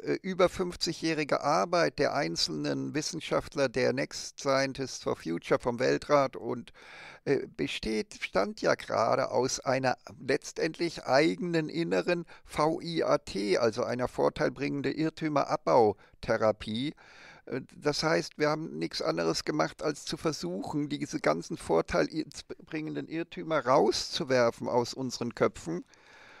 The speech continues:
und irgendwie zu Wahrheiten zu finden, ja? Und die Anekdote vom alten China ist ja das Zentrum, äh, des gesamten Weltrates. Und da steckt alles drin.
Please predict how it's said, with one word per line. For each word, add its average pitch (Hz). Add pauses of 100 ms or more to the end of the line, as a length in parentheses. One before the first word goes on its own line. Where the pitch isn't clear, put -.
(160)
und 151
irgendwie 165
zu 151
Wahrheiten 175
zu -
finden, - (200)
ja? 160 (600)
Und 131 (880)
die 143
Anekdote 165
vom 147
alten 165
China 180
ist -
ja 135
das 120
Zentrum, 175
äh, 139
des 131
gesamten 147
Weltrates. 120
Und 113
da 131
steckt -
alles 175
drin. 104